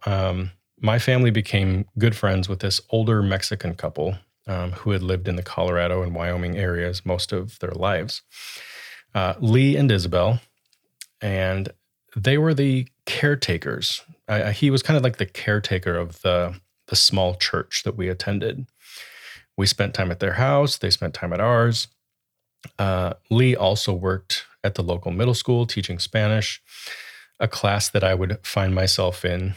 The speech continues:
in my eighth grade year. Lee introduced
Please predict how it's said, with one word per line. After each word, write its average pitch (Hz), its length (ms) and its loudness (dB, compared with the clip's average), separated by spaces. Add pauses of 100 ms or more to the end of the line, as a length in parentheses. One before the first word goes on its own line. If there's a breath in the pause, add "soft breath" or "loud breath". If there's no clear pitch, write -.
(140)
in 101 140 4
my 92 200 0
eighth 95 180 -4
grade 85 240 -2
year. 104 340 0 (1500 loud breath)
Lee 160 280 8
introduced 139 460 4